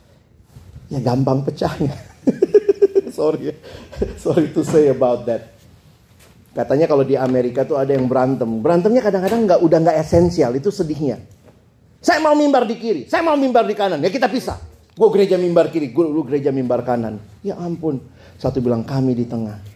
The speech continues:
<laughs> Makanya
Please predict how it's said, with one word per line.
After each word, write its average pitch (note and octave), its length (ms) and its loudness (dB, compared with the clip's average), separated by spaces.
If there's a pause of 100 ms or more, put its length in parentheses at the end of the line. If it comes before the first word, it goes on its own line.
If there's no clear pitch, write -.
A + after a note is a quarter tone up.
(180)
<laughs> - 2000 0
Makanya B2+ 260 0